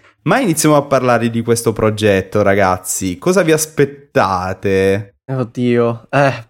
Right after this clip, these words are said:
Speaker 2: beh, è una bella domanda, visto che diciamo sogni, pensieri, cose così profonde e poi invece magari saranno stronzate tre quarti del tempo. No, scherzo, ovviamente saranno tanti argomenti. Eh,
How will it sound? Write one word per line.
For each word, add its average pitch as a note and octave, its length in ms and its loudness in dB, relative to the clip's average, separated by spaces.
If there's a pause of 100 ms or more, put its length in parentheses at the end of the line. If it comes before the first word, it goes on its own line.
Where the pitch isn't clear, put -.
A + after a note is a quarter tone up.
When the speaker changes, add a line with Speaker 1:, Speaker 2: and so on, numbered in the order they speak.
Speaker 2:
beh, C#3 200 2
è B2+ 60 2
una C#3+ 120 4
bella D#3 220 2
domanda, C#3 520 2
visto D3 240 -2
che D3 60 2
diciamo D3+ 440 2
sogni, D#3+ 840 0
pensieri, D3+ 1000 0 (340)
cose D#3+ 240 0
così D#3 600 -2
profonde C3+ 1000 0
e C3+ 80 -6
poi C#3 260 2
invece B2 280 -2
magari B2 260 0
saranno A#2+ 300 -2
stronzate A#2+ 720 -4
tre - 140 -16
quarti B2 300 -8
del B2 100 -6
tempo. - 200 -6 (200)
No, A#2+ 200 2
scherzo, A#2 440 -4
ovviamente C3 440 0
saranno A#2+ 680 0 (240)
tanti C3+ 320 0
argomenti. A#2+ 760 0 (540)
Eh, C#3 580 2